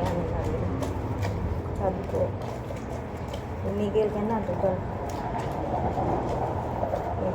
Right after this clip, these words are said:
pensyon ka naman sa S S." <laughs> "May pensyon ka, okay." Eh, ayaw pa rin. Gawa ng kaya pa daw niya. Kung hindi lang daw masakit ang liit niya. Pero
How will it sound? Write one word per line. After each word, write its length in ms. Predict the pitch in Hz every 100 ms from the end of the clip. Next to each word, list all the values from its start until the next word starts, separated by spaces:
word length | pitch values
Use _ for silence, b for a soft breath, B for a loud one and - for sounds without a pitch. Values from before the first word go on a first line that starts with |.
| 196
pensyon 420 | 185 - 196 185
ka 80 | 185
naman 280 | 180 175 180
sa 100 | 170 165
S 140 | 175 175
S." 200 | 190 190 - - - - - - - -
<laughs> 1200 | 254 226 - - - 427 370 - 226 - - -
"May 100 | - 107
pensyon 440 | 110 - - 110 101 -
ka, 80 | 107
okay." 420 | - 107 202 113 - - - - 101 101 101 101 101 101 104 - - - - 202
Eh, 80 | 190
ayaw 320 | 185 202 208 214
pa 80 |
rin. 160 | 208 208 - - - - -
Gawa 320 | 190 196 190
ng 240 | 196 202
kaya 320 | - 180 190 190
pa 160 | 190
daw 160 | 185 180
niya. 160 | 196 156 - - - - -
Kung 240 | 190 202
hindi 160 | 202 196
lang 160 | 196 196
daw 480 | 196 202 196 190 196 196 202 202
masakit 320 | 202 202 - -
ang 160 | - - - - - - - - - - - - - - - -
liit 300 | - 240 240 -
niya. 240 | 269 214 214 233 - - - - - - - - -
Pero 160 | 233